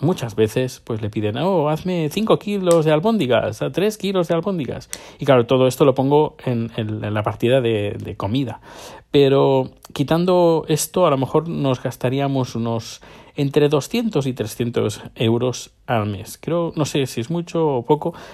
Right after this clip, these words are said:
pero insisto, no nos estamos de nada en la comida. Es algo que, mm, que bueno,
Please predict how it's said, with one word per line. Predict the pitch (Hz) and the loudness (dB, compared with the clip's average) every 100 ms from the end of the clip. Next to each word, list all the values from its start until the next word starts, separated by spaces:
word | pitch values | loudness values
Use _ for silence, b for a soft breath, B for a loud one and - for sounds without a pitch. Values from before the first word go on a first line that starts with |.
| B - | B -2
pero | 131 127 127 - | 2 4 2 -4
insisto, | 135 - - 120 | -8 -6 -4 -2
no | 135 | 0
nos | 156 156 | 0 0
estamos | 143 - 143 139 | -2 -2 0 0
de | 131 | 0
nada | 139 123 110 | -2 -2 -4
en | 107 | -4
la | |
comida. | 107 110 101 101 | -2 -2 -2 -4
Es | 131 127 | -2 0
algo | 135 147 147 139 - - - | 2 6 4 4 -8 -20 -20
que, | - 117 113 | -4 -2 -2
mm, | 110 107 101 - B B B B B B | -2 -4 -6 -12 B B B B B B
que | - | -4
bueno, | 123 117 104 | 0 0 -2